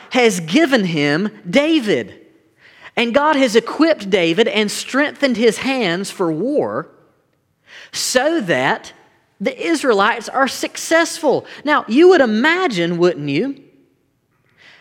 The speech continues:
that this would solve a problem for Saul. Here Saul is, he's the king. You would imagine it would look bad in front of his people when he can't seem to win any battles. You would think that that would be the biggest threat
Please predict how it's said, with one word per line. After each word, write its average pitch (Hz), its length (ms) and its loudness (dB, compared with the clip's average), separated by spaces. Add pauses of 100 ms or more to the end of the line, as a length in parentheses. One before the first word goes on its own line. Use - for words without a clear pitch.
(120)
that 247 180 2
this 330 220 0
would 320 160 0
solve 349 560 0
a 262 80 2
problem 151 760 -2 (140)
for - 200 -4
Saul. 113 680 -2 (720)
Here 330 180 4
Saul 294 520 4
is, 220 180 4
he's 269 240 -2
the 214 80 2
king. 320 320 0 (120)
You 294 140 6
would 294 100 6
imagine 277 520 0
it 233 100 0
would 247 100 0
look 247 240 2
bad 240 600 0
in 165 100 0
front 214 240 -2
of 190 80 -2
his 175 220 -2
people 285 420 -2
when 170 140 -2
he 208 100 -4
can't 247 340 -6
seem 247 260 -6
to 190 60 0
win 202 280 -2
any 240 160 -6
battles. 214 640 -6 (560)
You 285 160 6
would 294 140 2
think 254 240 -4
that 196 160 -2
that 269 320 2
would 196 160 4
be 165 160 2
the 147 100 0
biggest 139 480 0
threat 123 440 -2